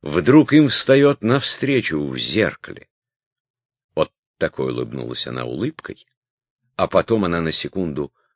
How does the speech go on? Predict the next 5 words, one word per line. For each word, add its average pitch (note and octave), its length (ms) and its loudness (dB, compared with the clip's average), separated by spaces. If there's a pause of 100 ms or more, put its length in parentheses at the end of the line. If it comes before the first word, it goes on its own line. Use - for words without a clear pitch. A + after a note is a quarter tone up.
(140)
вслушалась - 1000 -6 (600)
и E2+ 80 -4
услышала D#2 880 -4
всего C#2+ 420 -4
лишь: B1+ 320 -8